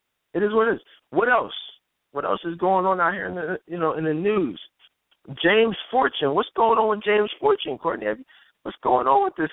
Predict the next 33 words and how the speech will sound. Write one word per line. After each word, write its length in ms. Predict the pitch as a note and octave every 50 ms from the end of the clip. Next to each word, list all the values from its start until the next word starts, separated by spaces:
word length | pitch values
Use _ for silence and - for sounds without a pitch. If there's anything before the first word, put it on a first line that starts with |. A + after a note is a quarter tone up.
| -
guy? 200 | - A#2 G#2+ C3+
He 60 | F3+ G3
used 160 | G#3 - -
to 60 | F#3+
have 160 | G3 F3+ F3
a 60 | F3
radio 340 | E3+ F#3 G3+ G3 F#3+ F#3+ F3+ F3+ -
show 120 | F3+ F3
here 200 | F#3 G3 D#3+ C3
in 60 | B2 - - -
Philly, 360 | G3+ G#3 G3+ F#3+ F#3+ F#3+ - _ _ - - _ _ _
very 160 | E3 D#3+ E3
popular 480 | D#3+ - E3+ E3 E3 - C#3 B2+ B2+ A#2+
radio, 480 | C3+ E3+ F#3 F#3 F3+ F3+ F#3 F3+ E3+ B2
uh, 400 | D3 D#3+ E3+ E3 E3 D#3+ D3 F#2+ D2 - - D#2+
uh, 240 | A#2+ D3+ D3+ D3+ C#3+ A#2+
or 100 | B2 A#2
gospel 480 | G#2 - C#3 D3+ F3+ F3+ - - D#3+ D3
artist. 440 | - D3 D#3+ F3 F3 F3 F3 F#3+ - _ _ _ _ _ _ _ _ _ _ _ _ _ _ _ _
This 100 | - E3 - -
guy 160 | E3+ E3+ E3
recently 540 | D#3+ D#3+ F3+ G3 - - F3 E3 D3 C3 - - -
pled 360 | - F3+ F3+ E3 D3 C3 B2
guilty 540 | C#3 F#3+ A3 A#3+ A#3+ - - A2+ A2 C#3 E3 - _ _ _ _ _ _ _ _ _ _ _ _ _ _ _ _ _ _ _ _ - _ _ _ _ _ _ _ -
to 220 | F#3 F3+ D#3+ D#3
assaulting 600 | D#3 - - - F3+ F#3 G#3 G3 - G3+ F#3 F3+
his 240 | - F#3+ E3 D#3+ D#3
wife. 280 | D3 D#3+ E3+ G3+ F3+ B2 - - - - - _ _ _ _ _ _ _ _ _ _ _ _ _ _ _ _ _ _ _
Did 100 | C3 C3+
you 60 | D#3+ E3
hear 100 | A3 -
about 220 | C#4 - - -
this? 160 | - D#4+ C4+